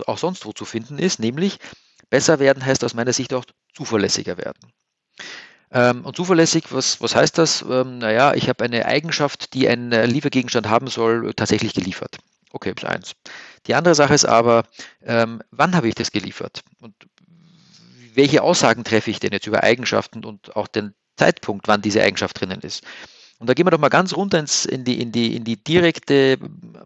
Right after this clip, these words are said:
ja, tägliche Arbeit, sage ich jetzt mal. Ähm, wie, wie ist es? Wir sitzen zusammen und planen was. Und das ist jetzt mal prinzipiell egal, ob's klassisch oder agil geplant ist, aber wir sagen, wir haben ein Arbeitspaket.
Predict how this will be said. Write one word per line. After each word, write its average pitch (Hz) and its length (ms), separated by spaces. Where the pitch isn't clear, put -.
ja, 139 120
tägliche 214 440
Arbeit, 131 220
sage 90 180
ich 82 100
jetzt 104 160
mal. 156 260
Ähm, 127 460
wie, 175 720
wie 143 220
ist - 140
es? - 260
Wir 123 120
sitzen 156 300
zusammen 143 380
und 160 80
planen 95 360
was. - 280
Und 107 140
das 127 140
ist 135 80
jetzt - 360
mal 117 440
prinzipiell 143 440
egal, 117 280
ob's - 160
klassisch 123 340
oder 113 140
agil 113 240
geplant 165 420
ist, 170 160
aber 120 220
wir 123 120
sagen, 113 220
wir 117 100
haben 113 100
ein 120 80
Arbeitspaket. - 800